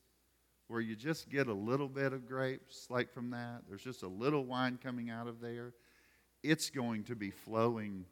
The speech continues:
down those mountains. That's the kind of blessing on display here. Verse fourteen,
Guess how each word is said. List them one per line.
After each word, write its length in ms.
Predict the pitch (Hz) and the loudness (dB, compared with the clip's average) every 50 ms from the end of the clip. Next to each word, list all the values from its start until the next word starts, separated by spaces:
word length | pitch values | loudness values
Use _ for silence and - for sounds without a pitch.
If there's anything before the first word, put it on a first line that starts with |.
| _ - 104 | _ -8 -2
down 500 | 107 104 104 98 90 82 80 80 76 - - - _ _ _ _ _ _ _ _ _ _ _ _ _ _ _ _ _ _ _ _ _ _ _ _ - | 0 0 2 0 0 -4 -6 -8 -10 -12 -14 -18 _ _ _ _ _ _ _ _ _ _ _ _ _ _ _ _ _ _ _ _ _ _ _ _ -6
those 240 | 107 104 92 87 | -4 -4 -4 -4
mountains. 720 | 90 95 92 90 85 82 - - 87 95 92 - - - _ _ _ _ _ _ _ _ _ _ _ _ _ _ _ _ _ _ _ _ - | -4 -4 -4 -4 -4 -6 -10 -14 -18 -18 -20 -20 -20 -20 _ _ _ _ _ _ _ _ _ _ _ _ _ _ _ _ _ _ _ _ 4
That's 340 | 110 123 135 156 175 - - | 10 12 12 12 12 12 8
the 120 | - 165 | 2 2
kind 340 | - - 143 135 135 131 127 | 0 4 8 10 10 10 10
of 140 | 123 107 110 | 6 4 2
blessing 720 | 110 110 117 120 120 - - - 101 90 90 90 92 101 - - _ _ _ - | 4 10 12 12 12 10 6 0 -2 -2 -4 -4 -8 -10 -14 -18 _ _ _ -6
on 180 | 107 107 110 | -4 -2 -2
display 640 | 110 107 - - - 98 95 92 90 90 87 87 87 - _ _ _ _ _ _ _ _ _ - | -2 -2 -4 -6 -6 -4 -2 0 0 -2 -2 -6 -10 -14 _ _ _ _ _ _ _ _ _ -4
here. 260 | 113 107 92 80 71 - - _ _ _ _ - | -2 -2 -2 -2 -6 -8 -14 _ _ _ _ 6
Verse 200 | 120 120 117 - | 6 6 6 6
fourteen, 680 | - - 120 117 - - - 120 113 101 92 82 90 | 2 -2 -2 -2 -2 -4 -4 -4 -4 -4 -6 -8 -10